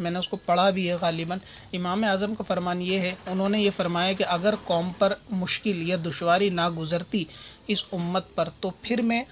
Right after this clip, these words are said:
हवा पास होने के बाद भी उस जगह को धोने का हुक्म देता, यानी उसके बाद गालिबन वज़ू का हुक्म देता, ये उन्होंने फरमाया है। सही मुझे याद नहीं कि उस मकाम को धोने का या फिर वज़ू करने का दोबारा से हुक्म देता, कुछ ऐसा ही मामला था।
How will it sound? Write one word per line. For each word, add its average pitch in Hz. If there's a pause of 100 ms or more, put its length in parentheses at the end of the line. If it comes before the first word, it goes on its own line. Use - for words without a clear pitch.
हवा 196
पास 190
होने 190
के 185
बाद 170
भी 180
उस 190
जगह 170
को 202
धोने 180
का 180
हुक्म 156
देता, 147 (600)
यानी 208
उसके 220
बाद 214 (260)
गालिबन 226
वज़ू 208
का 214
हुक्म 185
देता, 185
ये 185
उन्होंने 196
फरमाया 165
है। 190
सही 190
मुझे 190
याद 165
नहीं 208
कि 214 (120)
उस 190
मकाम 185
को 208
धोने 190
का 214
या 202
फिर 202
वज़ू 175
करने 175
का 185 (480)
दोबारा 175
से 185 (120)
हुक्म 175
देता, 160
कुछ 202
ऐसा 190
ही 214 (260)
मामला 165
था। 139